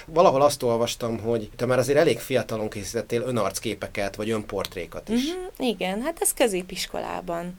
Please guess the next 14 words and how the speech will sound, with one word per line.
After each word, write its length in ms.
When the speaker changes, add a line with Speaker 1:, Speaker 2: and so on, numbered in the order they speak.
Speaker 2:
Már 280
egy 200
ilyen 220
fél 360
akt, 340
vagy 160
egy, 160
nem 140
is 100
tudom, 200
egy 120
teljes, 480
ö, 140
meztelenképpel 1120